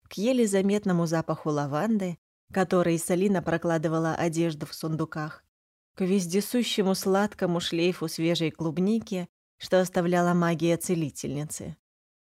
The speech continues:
С детства он был здесь в безопасности, и Иден любил чувствовать себя защищенным и спокойным.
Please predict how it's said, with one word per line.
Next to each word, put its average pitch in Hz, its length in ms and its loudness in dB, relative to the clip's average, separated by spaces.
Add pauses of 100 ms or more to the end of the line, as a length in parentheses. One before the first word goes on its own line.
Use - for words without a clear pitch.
С 190 120 -2
детства 285 320 0
он 170 180 2
был 160 160 2
здесь 151 280 -2
в 156 40 -2
безопасности, 156 1000 -4 (340)
и 196 360 2
Иден 214 260 4
любил 190 400 2
чувствовать 165 560 -2
себя 165 320 0
защищенным 156 720 -2
и - 120 -8
спокойным. 147 680 -6